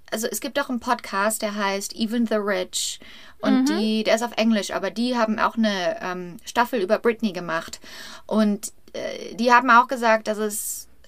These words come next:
Speaker 1: wenn man einmal unter dieser Vormundschaft ist, die vom Gesetz,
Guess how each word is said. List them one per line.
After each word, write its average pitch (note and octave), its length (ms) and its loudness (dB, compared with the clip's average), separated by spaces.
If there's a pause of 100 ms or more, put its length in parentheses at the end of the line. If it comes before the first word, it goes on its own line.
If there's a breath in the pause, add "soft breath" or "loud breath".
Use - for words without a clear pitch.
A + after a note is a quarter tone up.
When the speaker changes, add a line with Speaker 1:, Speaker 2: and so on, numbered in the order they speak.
(140)
Speaker 1:
wenn A#3 180 6
man D#4+ 160 8
einmal D4 480 6
unter B3 240 -2
dieser A#3 240 0
Vormundschaft A#3+ 640 0
ist, - 520 -2 (120)
die A3+ 100 -4
vom A#3 260 0
Gesetz, A3+ 560 -2